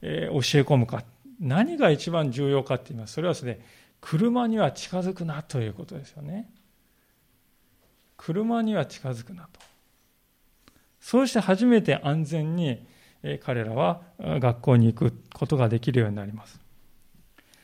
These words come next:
神様がモーセに語っておられるということもこれと同じではないでしょうか。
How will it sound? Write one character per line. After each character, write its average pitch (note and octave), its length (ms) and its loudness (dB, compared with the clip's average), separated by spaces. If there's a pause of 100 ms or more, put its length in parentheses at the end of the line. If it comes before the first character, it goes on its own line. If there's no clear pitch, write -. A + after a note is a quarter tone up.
(140)
神 C#4 200 0
様 A#3 200 2
が E3 100 4
モ G#3+ 160 2
ー A#3 40 -8
セ A3 100 0
に E3+ 120 0
語 E3+ 240 2
っ F#3 100 4
て F#3 80 2
お F3+ 100 6
ら F#3 80 10
れ F3+ 80 10
る D#3 80 4
と D3+ 80 2
い C#3 60 8
う C3+ 40 4
こ F3 100 2
と E3 80 2
も C3 80 4
こ G#3+ 120 2
れ A3 80 6
と G3+ 140 4
同 G3 140 4
じ F#3 100 0
で G3 60 6
は D3+ 100 6
な A#2+ 120 2
い G#2+ 40 -2
で G2+ 60 -8
し - 100 -14
ょ D#3 60 -12
う - 20 -12
か。 - 160 -20